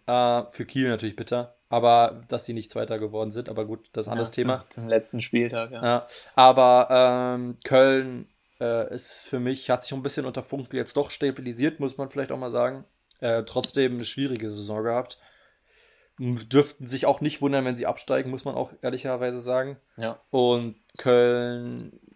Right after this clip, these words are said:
Speaker 1: ja, Kiel schreibe ich auf jeden Fall nicht ab, aber ja, mal gucken. Wäre auf jeden Fall schwierig dann noch für die Teams aus der zweiten Liga, wenn Köln absteigt.
Speaker 2: Ja.
Speaker 1: Bremen, und dann überlasse ich dir das Wort bei
Speaker 2: Ja,
Speaker 1: Bremen.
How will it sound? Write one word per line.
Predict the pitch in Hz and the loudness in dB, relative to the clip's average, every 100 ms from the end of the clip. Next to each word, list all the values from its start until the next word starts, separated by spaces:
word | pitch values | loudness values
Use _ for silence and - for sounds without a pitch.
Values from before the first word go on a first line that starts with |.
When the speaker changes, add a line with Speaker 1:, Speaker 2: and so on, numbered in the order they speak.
| - | 2
Speaker 1:
ja, | 151 - - | 2 2 -2
Kiel | 139 156 | 0 2
schreibe | - 123 127 | 2 0 0
ich | 127 | -4
auf | 131 | -6
jeden | 147 | -4
Fall | 127 | -4
nicht | 120 131 | -2 2
ab, | 160 - - _ _ - | 2 0 -20 _ _ 2
aber | 131 131 127 123 123 113 - | 6 8 10 8 6 2 -4
ja, | 120 - _ - | -6 -6 _ -2
mal | 127 | 0
gucken. | - 123 110 - - - - _ | 2 0 -2 -10 -18 -20 -20 _
Wäre | 127 135 | 12 12
auf | 131 | 12
jeden | 143 | 4
Fall | 139 127 | 4 2
schwierig | - 135 131 120 | 2 -2 -2 -2
dann | 117 | -2
noch | 113 117 | -4 -6
für | 120 | -10
die | 110 | -10
Teams | - 135 127 | -8 -6 -8
aus | - | -10
der | 113 | -10
zweiten | - 113 117 | -8 -8 -8
Liga, | 113 120 | -10 -8
wenn | 110 | -10
Köln | - 120 | -6 -6
absteigt. | - - 113 110 - _ _ - - - - - _ _ _ 127 | -6 -8 -8 -8 -10 _ _ -20 -20 -20 -20 -20 _ _ _ -6
Speaker 2:
Ja. | 123 - _ _ _ - - _ _ _ _ _ _ - - | -6 -8 _ _ _ -20 -20 _ _ _ _ _ _ -20 -10
Speaker 1:
Bremen, | 120 139 151 196 202 - _ _ _ | 4 8 8 6 0 -6 _ _ _
und | - 117 | -6 0
dann | 127 | 2
überlasse | 120 120 110 123 | 2 0 -2 -4
ich | |
dir | - 120 101 - _ | -2 0 0 -4 _
das | - 101 - - | -16 -14 -14 -10
Wort | 104 101 - - | -8 -8 -12 -6
bei | |
Speaker 2:
Ja, | 113 117 | 4 6
Speaker 1:
Bremen. | 120 107 98 | 6 2 -4